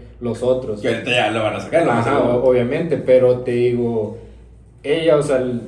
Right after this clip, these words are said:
Speaker 1: termina matando al Gran Inquisidor o no lo mata, porque si lo mató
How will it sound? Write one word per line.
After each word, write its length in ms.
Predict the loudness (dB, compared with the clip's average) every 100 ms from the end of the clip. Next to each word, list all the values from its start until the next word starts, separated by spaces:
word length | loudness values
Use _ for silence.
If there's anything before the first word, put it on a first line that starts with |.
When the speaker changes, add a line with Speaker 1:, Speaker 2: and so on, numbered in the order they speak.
| -6
Speaker 1:
termina 340 | -6 -4 -4
matando 500 | -4 -4 -6 -4 -2
al 100 | -2
Gran 200 | -2 -4 -6
Inquisidor 640 | -8 -6 0 2 0 -4 -6
o 100 | -2
no 140 | 0
lo 140 | 0 0
mata, 400 | -4 -6 -10 -4
porque 420 | -4 -2 -4 -4
si 380 | -4 -4 -2 2
lo 200 | 2 0
mató 760 | -6 -8 0 2 2 -2 -14